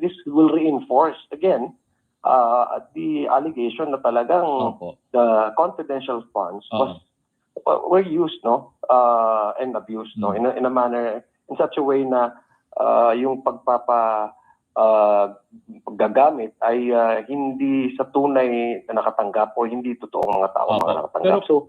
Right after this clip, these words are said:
Speaker 1: ganun lang yun.
Speaker 2: Mm.
Speaker 1: Oo.
Speaker 2: Pero ho, kayo ho,
Speaker 1: Oo.
Speaker 2: Congressman, lumalabas nun na bagamat ika nyo ang makapagko-confirm kung meron nga talagang mga legitimate na taong ganyan, yun is aspeto lamang kung totoong tao ho ba sila. Pero yung tanong, kung tumanggap ba sila ng confidential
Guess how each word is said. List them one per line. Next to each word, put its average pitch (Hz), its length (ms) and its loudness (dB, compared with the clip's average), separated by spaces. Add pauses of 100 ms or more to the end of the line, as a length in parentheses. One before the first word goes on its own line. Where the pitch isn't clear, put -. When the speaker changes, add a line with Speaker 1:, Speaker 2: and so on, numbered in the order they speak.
(280)
Speaker 1:
ganun 202 320 2
lang 156 160 -2
yun. 127 240 -6
Speaker 2:
Mm. 120 80 -6
Speaker 1:
Oo. 113 480 0
Speaker 2:
Pero 208 240 -2
ho, 208 160 -6
kayo 214 240 0
ho, 208 80 4
Speaker 1:
Oo. 208 80 -2
Speaker 2:
Congressman, 156 480 -2
lumalabas 185 560 2
nun 190 80 -2
na 156 160 0
bagamat 175 320 0
ika 170 320 0
nyo 170 160 -4
ang 160 80 -2
makapagko-confirm 160 880 0
kung 151 160 -2
meron 160 240 0
nga 160 80 2
talagang 160 400 0
mga 160 240 0
legitimate 156 480 2
na 156 160 -4
taong 165 320 0
ganyan, 123 480 -2 (240)
yun 226 240 2
is 214 160 -2
aspeto 196 480 2
lamang 151 400 2
kung 208 160 0
totoong 208 400 2
tao 185 240 2
ho 175 160 4
ba 175 80 0
sila. 156 320 -2
Pero 180 160 2
yung 196 240 0
tanong, 156 320 -4
kung 165 160 -6
tumanggap 190 400 0
ba 196 80 -2
sila 190 240 2
ng 170 160 -6
confidential 170 640 0